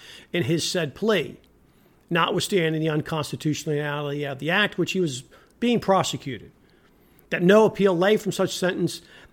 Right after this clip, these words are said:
and petitioner was without relief or remedy except by writs of prohibition of cert. Copies of the information on the proceedings, criminal district court, were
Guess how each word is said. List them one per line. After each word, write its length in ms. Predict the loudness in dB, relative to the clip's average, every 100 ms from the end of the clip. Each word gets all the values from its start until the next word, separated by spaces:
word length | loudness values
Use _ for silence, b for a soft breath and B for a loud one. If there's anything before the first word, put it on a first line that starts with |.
| _
and 260 | 4 6 4
petitioner 460 | 2 2 2 2
was 220 | 2 2 2
without 280 | 0 0
relief 320 | 0 -2 -2 -2
or 60 |
remedy 320 | -2 0 -2
except 280 | -2 -4 -6
by 80 | -4
writs 280 | -4 -4 -6
of 80 | -8
prohibition 640 | -4 -2 2 4 4 2
of 80 | 0
cert. 440 | 2 2 2 0 -16 B B B
Copies 340 | 2 2 2
of 40 | 0
the 100 | 2
information 440 | 2 -2 -2 -2
on 60 | -4
the 80 | -4
proceedings, 480 | -6 -4 -2 -4
criminal 320 | -6 -4 -2 -2
district 340 | -2 -6 -6
court, 180 | -6 -6
were 160 | -8